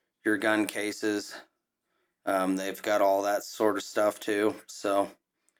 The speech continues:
go over to their website, check it out, buy you some, something that's one hundred percent made in America. And then, I don't know if anybody saw this, but, uh, Ireland's in the process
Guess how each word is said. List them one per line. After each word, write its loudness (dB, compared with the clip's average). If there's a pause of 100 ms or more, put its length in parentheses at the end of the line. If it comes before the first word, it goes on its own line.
(340)
go 12
over 12
to 8
their 6
website, 6
check 0
it 0
out, 4 (120)
buy 6
you -2
some, -2 (160)
something 0 (160)
that's -8
one 2
hundred 2
percent -6
made 0
in 0
America. 0 (400)
And 2
then, 2
I 2
don't 6
know 8
if 4
anybody 0
saw 4
this, -4
but, 0
uh, 4
Ireland's 4
in -2
the -4
process -2